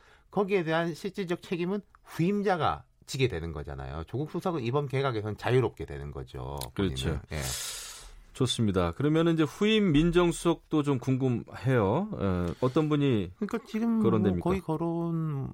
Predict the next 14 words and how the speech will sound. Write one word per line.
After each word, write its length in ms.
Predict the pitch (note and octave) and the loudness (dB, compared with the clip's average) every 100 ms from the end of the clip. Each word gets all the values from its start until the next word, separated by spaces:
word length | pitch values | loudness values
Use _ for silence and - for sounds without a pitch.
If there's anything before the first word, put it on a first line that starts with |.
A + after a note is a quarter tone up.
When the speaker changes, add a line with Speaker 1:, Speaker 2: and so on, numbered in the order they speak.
| - | -10
Speaker 1:
확실시 380 | - - F3 D3 | -14 -6 -4 -2
되는 260 | G#2+ G#2 | -2 -2
게 60 | A2+ - | -4 -2
김조원 760 | B2+ C3+ C#3 B2+ D3 E3 C#3+ | 2 4 4 2 0 2 0
한국, 460 | F#2 E3 D#3+ C#3+ G2+ - | -2 -4 -4 -4 -8 -8
항공우주산업 840 | - A#2 A#2+ D#2 D#2 - C#2+ C2 - | -4 0 0 0 -2 -6 -6 -8 -10
카이라고 560 | - - D#3+ F#2 C#2 B1+ | -6 -4 -2 -4 -6 -10
하죠. 340 | B1+ - G#2+ | -12 -10 -10
카이 280 | - - C3+ | -8 -4 -4
사장이 360 | G2+ E2+ E2+ E2+ | -2 -4 -4 -4
사실상 460 | - - F#2 F#2+ | -6 -4 -4 -4
내정된 440 | C2+ C#2+ F2+ F#2+ F#2 | -4 -4 -4 -4 -6
것 80 | |
같은데 600 | C#2 C2 - D#2 C3+ G2+ | -8 -10 -10 -6 -4 -6